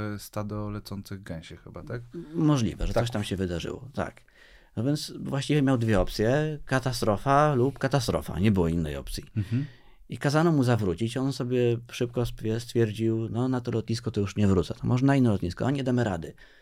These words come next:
Speaker 2: To gdzie wylądujesz? Na rzece Hudson. Gdzie? No i parę razy powtórzył ten komunikat i wylądował na rzece Hudson. Dlaczego to było możliwe? No tak w stu procentach to podobno nie wiemy. Przynajmniej taka jest moja wiedza na ten temat.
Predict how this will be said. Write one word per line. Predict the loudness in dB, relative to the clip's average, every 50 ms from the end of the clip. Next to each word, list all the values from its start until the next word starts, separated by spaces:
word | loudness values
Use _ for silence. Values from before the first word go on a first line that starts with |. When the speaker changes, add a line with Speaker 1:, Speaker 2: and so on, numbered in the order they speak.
| _ _
Speaker 2:
To | -6 -4
gdzie | 0 2 2
wylądujesz? | 2 2 0 0 -2 -2 -6 -10 -12 -14 -10
Na | -4 -2 -2
rzece | -2 0 0 -2
Hudson. | 0 0 -2 -2 -2 -4 -4 -4 -4 -8 -10 _ -2
Gdzie? | 4 6 8 8 8 8 4 -2 -14 -20 -20 -20 -20 -20 -16 -10
No | -8 -8 -8 -8 -6
i | -4 -4 -2 -2 -4 -4 -6 -8 -12 -12 -14 -14 -16 -18 _ -20 _ -2
parę | 0 2 4 6
razy | 4 4 2 0
powtórzył | -4 -4 -2 0 -2 0
ten | 0 -4 -4 -2
komunikat | -2 -2 0 0 -2 0 0 0 -2 0 0
i | -2 0 0 -2 -4 -8 -14 -16 -10
wylądował | -2 0 0 0 2 0 -2 -2 -2 -2 -2
na | -2 -2 -2
rzece | -2 -2 -2 -2 -2
Hudson. | 4 4 4 4 4 -4 -8 -8 -8 -8 -10 -10 -10 -8 -8 -8 -6 -8 -8 -10 -4
Dlaczego | -2 -2 -2 0 -2 -2
to | 0 0 0
było | 0 2 2
możliwe? | 2 2 0 0 0 2 2 2 2 2 -2 -10 -20 -20 -20 -20 -20 -20 _ _ _ _ _ _ _ _ _ _ _ _ _ _ -20 -20 _ -20 -16 -6
No | -6 -2
tak | -2 -2 -4 -4
w | -8 -8
stu | -10 -10 0 0 0 0
procentach | 2 -2 -2 -2 -2 -2 -4 -2 -2 -4 -4 -4
to | -4
podobno | -2 0 0 0 2 2 2
nie | 2 4 4 4
wiemy. | 4 4 2 0 -2 -8 -14 -20 _ _ -12
Przynajmniej | -4 0 2 4 6 4 4
taka | 2 0 0 0
jest | 2 4
moja | 6 6 6 6 4
wiedza | 2 -2 -2 -2
na | -4 -4
ten | -4 -6 -6
temat. | -6 -6 -8 -10 -12 -16